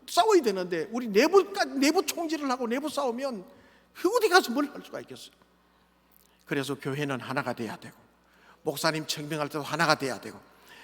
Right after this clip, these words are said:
여러 목사님들이 소-, 설교하러 하고 가도 한 분 딱 결정이 되면 탁 비우고 장로님들과 함께 탁 이렇게 한 마음이 되고, 할렐루야.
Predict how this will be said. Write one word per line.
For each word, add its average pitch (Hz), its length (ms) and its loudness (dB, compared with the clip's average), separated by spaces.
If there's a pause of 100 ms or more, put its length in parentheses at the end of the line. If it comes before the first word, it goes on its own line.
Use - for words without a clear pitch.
(220)
여러 180 320 6
목사님들이 160 840 0 (180)
소-, - 260 -4
설교하러 151 560 -4
하고 139 320 -6
가도 165 580 4 (680)
한 302 200 2
분 285 120 4
딱 233 140 4
결정이 214 360 0
되면 165 380 0 (500)
탁 - 140 -2 (380)
비우고 220 480 4 (340)
장로님들과 151 640 -2
함께 131 240 -10 (100)
탁 - 140 2 (260)
이렇게 175 420 -4
한 - 200 -6
마음이 220 260 12
되고, 214 280 4 (720)
할렐루야. 185 720 6